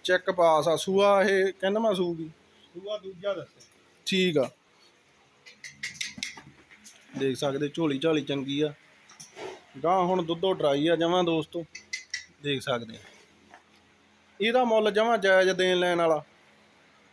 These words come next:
Speaker 2: ਇਹਦਾ ਅੱਸੀ ਆ।
Speaker 1: ਅੱਸੀ ਆ, ਵਿੱਚੋਂ ਮਾਣ ਤਾਣ ਹੋ ਜੂ?
Speaker 2: ਹੋ ਜੂ।
Speaker 1: ਠੀਕ ਆ।
Speaker 2: ਪੱਚੀ ਇਹ ਕਰ ਦਿਆਂਗੇ।
Speaker 1: ਜੇ ਤੇ ਕੋਈ ਜੋੜਾ ਇਕੱਠਾ ਲੈ ਲੂਗਾ, ਉਹ ਚੋਂ ਖੁੱਲ੍ਹਾ ਮਾਣ ਤਾਣ ਹੋ ਜੂਗਾ?
Speaker 2: ਹੋ ਜੂ।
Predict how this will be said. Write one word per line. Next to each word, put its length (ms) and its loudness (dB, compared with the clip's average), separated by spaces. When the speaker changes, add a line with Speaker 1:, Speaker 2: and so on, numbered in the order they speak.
Speaker 2:
ਇਹਦਾ 140 -16
ਅੱਸੀ 380 -16
ਆ। 60 -18
Speaker 1:
ਅੱਸੀ 340 -2
ਆ, 100 2
ਵਿੱਚੋਂ 320 0
ਮਾਣ 240 0
ਤਾਣ 200 0
ਹੋ 160 0
ਜੂ? 140 -4
Speaker 2:
ਹੋ 120 -16
ਜੂ। 180 -18
Speaker 1:
ਠੀਕ 260 -2
ਆ। 100 2
Speaker 2:
ਪੱਚੀ 260 -16
ਇਹ 140 -16
ਕਰ 60 -20
ਦਿਆਂਗੇ। 600 -20
Speaker 1:
ਜੇ 120 4
ਤੇ 80 0
ਕੋਈ 200 -4
ਜੋੜਾ 300 4
ਇਕੱਠਾ 340 2
ਲੈ 140 4
ਲੂਗਾ, 240 2
ਉਹ 200 2
ਚੋਂ 100 -2
ਖੁੱਲ੍ਹਾ 260 0
ਮਾਣ 240 0
ਤਾਣ 160 2
ਹੋ 80 0
ਜੂਗਾ? 220 -6
Speaker 2:
ਹੋ 100 -12
ਜੂ। 140 -16